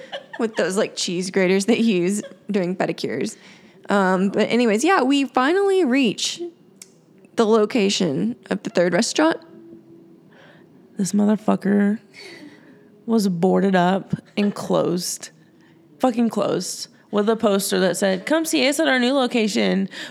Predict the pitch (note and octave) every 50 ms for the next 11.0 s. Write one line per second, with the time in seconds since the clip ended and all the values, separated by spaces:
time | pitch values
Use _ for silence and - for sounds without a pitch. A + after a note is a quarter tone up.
0 | - - A3 G3+ G3 G3 G3+ G3+ G3+ G#3 A3 A3+ A3+ A3+ A3+ A3 - - - -
1 | A3 G#3+ G#3+ - G#3 G3+ G3 G#3 G3+ F3+ G3 G3 G3 F#3+ F3+ E3+ - - - -
2 | - - - - - - - - - - - - _ _ _ _ _ _ - -
3 | - - - _ _ _ _ - _ _ - - - - - _ _ _ - -
4 | - D4 C#4 C4 B3+ - G3 F#3+ F#3 - - - - - - - - - A4+ -
5 | - - - - - - - - - _ _ _ - - - _ - - G4+ -
6 | - - - - G4+ A4 A4 - C4+ - - - - - - - - - - -
7 | - - - - B3+ C4 - - - G3+ F#3 - - - - - - - - A4+
8 | A4 G#4+ - - D4+ E4 F4 F4+ F4 - - A4+ G#4+ - - D4+ D#4+ D#4+ D4+ -
9 | A#3 C4 B3+ B3+ - - - B4 - F4 C#4+ - - - A#3 G#3 A3 A3 - C#4
10 | C4 B3+ A#3 F#3 F3 G3 - - C#4+ D4 G4 D4+ C4 C4+ B3+ B3 G#3+ A3 - -